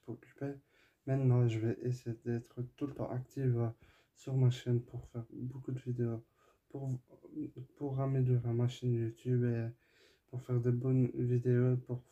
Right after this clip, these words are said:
faire des meilleurs contenus sur cette chaîne.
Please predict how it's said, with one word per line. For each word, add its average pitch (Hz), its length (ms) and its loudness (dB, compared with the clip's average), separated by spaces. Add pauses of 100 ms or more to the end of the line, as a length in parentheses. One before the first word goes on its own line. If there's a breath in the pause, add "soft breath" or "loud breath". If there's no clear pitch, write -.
faire 123 160 2 (880 loud breath)
des 127 380 8
meilleurs 127 360 6
contenus 127 600 2
sur 127 240 -8
cette 123 200 -2
chaîne. 120 360 6